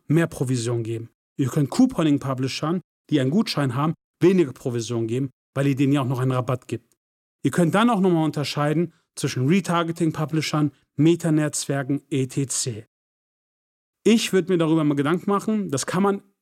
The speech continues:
im zweiten Schritt sehr, sehr gut machen. Man kann auch jetzt vom Anfang an, sag ich mal, zwischen Content-Publishern, Normal-Payout und Couponing unterscheiden. Granulare aufzuteilen kann man machen,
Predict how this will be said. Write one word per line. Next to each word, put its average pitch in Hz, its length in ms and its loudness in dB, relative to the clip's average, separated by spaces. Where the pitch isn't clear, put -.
im 151 140 2
zweiten 190 500 0
Schritt 156 300 -4
sehr, 151 340 2
sehr 156 100 0
gut 139 160 -2
machen. 220 460 -2
Man 160 200 2
kann 202 200 0
auch 185 140 -4
jetzt 190 260 0
vom 160 160 -2
Anfang 165 320 0
an, 165 220 0
sag 156 220 -2
ich 143 100 -4
mal, 143 120 0
zwischen 139 240 -2
Content-Publishern, 180 1080 0
Normal-Payout 175 1160 2
und 156 180 0
Couponing 196 520 0
unterscheiden. 196 680 -2
Granulare 185 640 2
aufzuteilen 156 840 -4
kann 151 260 -2
man 208 200 2
machen, 247 480 -2